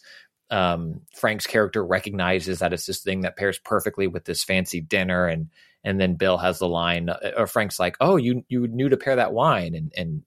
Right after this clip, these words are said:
and Bill's like, "Yeah, I, I know I wouldn't look like the type who would know that." And Frank's like, "No, you do." And Nick Offerman then as Bill, I think, has such a beautiful, nuanced reaction to it of, like, the, my read was, like,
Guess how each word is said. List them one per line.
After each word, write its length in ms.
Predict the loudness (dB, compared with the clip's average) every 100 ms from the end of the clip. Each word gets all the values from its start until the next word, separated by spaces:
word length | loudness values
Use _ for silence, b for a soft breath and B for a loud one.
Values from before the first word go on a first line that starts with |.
| _
and 160 | -8 -6
Bill's 280 | -6 -8 -10
like, 240 | -12 -6
"Yeah, 160 | -2 0
I, 140 | 0 -2
I 80 | -4
know 100 | 0
I 80 | 0
wouldn't 260 | 0 -2
look 180 | -4 -2
like 160 | -4 -4
the 80 | -6
type 320 | -4 -4 -6
who 80 | -10
would 160 | 0
know 160 | 2 4
that." 280 | 2 -2 -6
And 80 |
Frank's 300 | -10 -10 -8
like, 140 | -12 -4
"No, 340 | -2 -2 -4 _ _ _ _ _ _
you 160 | -6 -6
do." 360 | -6 -10 -12 -12 -6
And 240 | -6 -6 _ _ _
Nick 220 | -2 -2 0
Offerman 580 | 0 0 -2 -4 -2
then 160 | 0 0
as 160 | -2 0
Bill, 340 | 2 2 0 B B B B B
I 40 | -4
think, 200 | -2 0
has 180 | 0 2
such 220 | 0 0
a 80 | -2
beautiful, 880 | -2 -2 -2 -2 -4 -4 -2 0
nuanced 680 | -2 -4 -4 -2 -4 -6 -10
reaction 560 | -6 -2 -2 -4 -10 -10
to 260 | -12 -12
it 180 | -14 -18 _ b b b _ -6
of, 140 | -4
like, 240 | 0 0 0
the, 100 | -6
my 200 | -2 0
read 280 | 0 -4 -4
was, 180 | -4
like, 320 | -4 -6 -6